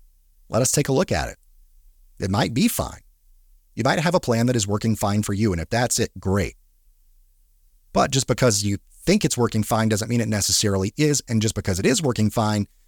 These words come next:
doesn't necessarily mean it can't work better. You've worked so hard for your money over the years. You've saved it away. You have invested it.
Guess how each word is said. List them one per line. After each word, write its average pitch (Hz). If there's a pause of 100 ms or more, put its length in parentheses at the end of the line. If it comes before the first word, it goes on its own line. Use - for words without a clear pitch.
doesn't 113
necessarily 104
mean 95
it 92
can't -
work 95
better. 90 (360)
You've 139
worked 131
so 131
hard 110
for 113
your 98
money 95
over 90
the 90
years. 85
You've 85
saved 117
it 110 (100)
away. 98
You 85
have 87
invested 104
it. 62